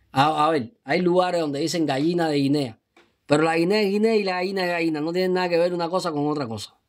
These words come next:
¿Enti-, <laughs> entiendes? Sí, hay lugares, por ejemplo, aquí en España, se llama gallina de Guinea. ¿Me entiendes? Pero, pero la guinea es guinea y gallina es gallina. ¿Me entiendes? Entonces, estamos,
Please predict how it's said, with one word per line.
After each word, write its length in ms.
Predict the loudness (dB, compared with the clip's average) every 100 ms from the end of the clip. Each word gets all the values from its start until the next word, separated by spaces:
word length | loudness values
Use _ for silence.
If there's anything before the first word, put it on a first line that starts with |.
| _ _ _ _ 4
¿Enti-, 420 | 4 4 -2 -8 -12
<laughs> 140 | -6 0
entiendes? 500 | 4 4 2 -4 -12 _ _ 0
Sí, 160 | 2
hay 120 | 2 2
lugares, 520 | 2 2 0 -6 -12 -6
por 140 | -2
ejemplo, 260 | 0 2 0
aquí 120 | 0
en 80 | 0
España, 500 | 0 0 0 -2 -6 _ _ _ _ -8
se 100 | 2
llama 280 | 4 4 2
gallina 460 | 0 0 2 2 2
de 120 | 2
Guinea. 440 | 2 0 -2 -8 _ _ _ _ _ _ _ _ _ _ _ _ _ _
¿Me 100 | 0
entiendes? 400 | 4 2 0 -6 _ _ _ _ _ _ _ _ _ _ _ _ _ _ _ _ _ _
Pero, 460 | 2 4 4 0 -4 -4
pero 180 | 0
la 120 | 0 2
guinea 240 | 2 0
es 60 | 0
guinea 220 | 0 0
y 80 | 0
gallina 300 | 0 -2 -2
es 60 |
gallina. 320 | -2 -4 -6 -12 _ _ _ _ _ _ _ _ _ _ _ 0
¿Me 80 | 4
entiendes? 320 | 4 4 0
Entonces, 460 | -4 0 -2 -2 _ _ _ _ _ _ _ _ _ _ _ -2
estamos, 500 | 2 4 4 2